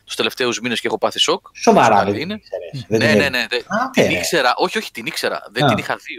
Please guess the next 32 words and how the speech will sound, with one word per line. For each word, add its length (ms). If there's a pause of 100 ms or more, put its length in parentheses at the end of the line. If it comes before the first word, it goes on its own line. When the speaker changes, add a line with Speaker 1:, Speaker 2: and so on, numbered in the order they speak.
(160)
Speaker 1:
όμως. 240 (160)
Γνώριζα 420
Speaker 2:
Ναι. 80
Speaker 1:
βεβαίως. 440 (400)
Ε, 160
ε, 60 (360)
την, 380
ε, 540 (180)
animated 360 (120)
series, 480
το 100 (100)
X-Men 440
που 80
είπε 120
ο 40
Αλέξανδρος 540
και 140
μία 300 (100)
επίσης 460
Spider-Man 520
που 80
είχε 140
βγει 260
και 100
στα 120
nineties, 560 (580)
έχω 280
διαβάσει 460
και 60
έχω 180
δει 240
αποσπάσματα, 680